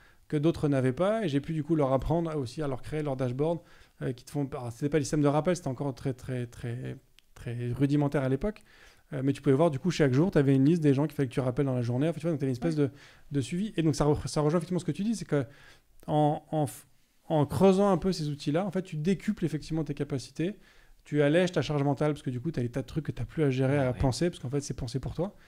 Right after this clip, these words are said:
Speaker 1: Et donc, effectivement, tu fais beaucoup plus de choses que, euh, tes camarades à côté, euh, qui, qui le font à l'ancienne, au final.
Speaker 2: Exactement.
Speaker 1: Hmm.
Speaker 2: Et tu vois, c'est ce, ce que, c-, cette histoire, j'adore, parce que, en fait, c'est typiquement, tu avais les outils que, et, et une manière de penser que les autres n'avaient pas,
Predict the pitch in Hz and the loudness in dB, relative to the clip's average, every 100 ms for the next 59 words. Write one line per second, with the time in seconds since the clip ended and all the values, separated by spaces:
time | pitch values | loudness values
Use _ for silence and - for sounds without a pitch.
0 | - - - - 139 135 143 123 185 185 | -20 -20 -10 -4 -2 0 -2 0 -2 -2
1 | 139 139 185 175 165 147 - 180 226 190 | 0 0 -2 -2 0 2 2 2 0 -4
2 | - - 160 190 190 139 120 143 143 135 | -12 -2 2 2 2 0 -2 -2 0 0
3 | 135 147 120 127 147 185 - - - - | 0 0 0 0 -2 -4 -6 -20 -20 -18
4 | - 139 131 - 139 135 - 131 123 117 | -10 -8 -10 -8 -8 -8 -6 -2 -2 -2
5 | 165 147 139 - 190 127 135 127 117 113 | 0 2 2 0 -2 -2 -4 -6 -10 -10
6 | 120 123 135 139 117 - - 139 139 202 | -10 -12 -12 -12 -14 -16 -12 -8 -4 -2
7 | 208 139 92 - - - - - - - | -2 -4 -8 -18 -20 -16 -6 -6 -4 -4
8 | - - 135 123 - 143 139 - 170 123 | -4 -4 -4 -6 -6 -4 -4 0 2 2
9 | 123 147 - - 123 107 - - - - | 2 0 -2 -6 -6 -6 -10 -20 -20 -12
10 | 131 165 131 123 - 156 160 165 143 107 | -2 0 0 -4 -6 -6 -4 -4 -4 -6
11 | - 151 147 151 196 131 117 135 151 - | -4 2 2 2 0 0 -4 -6 -8 -8
12 | 190 214 - - - 123 120 117 135 135 | -10 -12 -18 -20 -10 -6 -6 -6 -8 -2
13 | 143 139 147 151 131 127 120 143 135 110 | -2 -2 -2 -2 -2 -4 -6 -6 -6 -6
14 | 117 143 127 113 110 170 | -6 -6 -6 -8 -8 -10